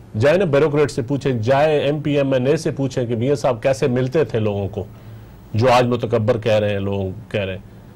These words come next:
और, अ, किस तरह लोग आम एमपी एमएनए तो मिल भी नहीं सकते थे मियां साहब को। गवर्नेंस की बात करते हैं तो गवर्नेंस सूबा पंजाब का आप हाल देखें कि कहाँ किस तरह ओवरड्राफ्टिंग छोड़ के गए हैं। लोकल government system, effective local government system जो था, जो मुशर्रफ दौर में था, उसके बाद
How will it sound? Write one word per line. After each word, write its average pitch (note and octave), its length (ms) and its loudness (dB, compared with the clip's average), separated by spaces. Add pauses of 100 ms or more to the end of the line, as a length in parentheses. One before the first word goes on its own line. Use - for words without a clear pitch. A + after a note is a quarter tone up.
(600)
और, B2+ 180 6
अ, A2 680 2
किस E3 180 -2
तरह D#3 220 4
लोग D3 380 2
आम D#3 280 2
एमपी D#3+ 340 0
एमएनए D#3+ 320 0
तो F#3+ 100 -2
मिल G3+ 200 0
भी G#3 100 0
नहीं F3+ 120 0
सकते C3 260 -4
थे A2 140 -4
मियां A2+ 200 0
साहब G#2+ 260 -2
को। F#2 180 -8 (200)
गवर्नेंस D3 340 2
की E3 120 -2
बात C#3+ 260 2
करते D3 280 -2
हैं F3 120 0
तो D#3+ 80 -2
गवर्नेंस B2+ 500 -2
सूबा C#3+ 220 0
पंजाब C#3 420 0
का D3 140 0
आप A#2 120 -2
हाल B2+ 240 2
देखें D3 320 -2
कि C#3 80 -6
कहाँ A#2 380 -2
किस F#3 280 0
तरह F#3+ 140 0
ओवरड्राफ्टिंग D#3 760 2
छोड़ B2 220 0
के A#2+ 100 -4
गए G#2+ 140 -2
हैं। G2 200 -4 (1080)
लोकल C#3 240 2
government F3 320 4
system, F3 480 0 (160)
effective G3 420 0
local F3+ 200 4
government E3 280 2
system D#3+ 240 -6
जो D3+ 160 -4
था, D3+ 240 2
जो C#3 160 -2
मुशर्रफ C3 360 0
दौर C#3+ 180 2
में C3+ 140 -2
था, C#3+ 80 -2
उसके D3 260 0
बाद D#3+ 320 0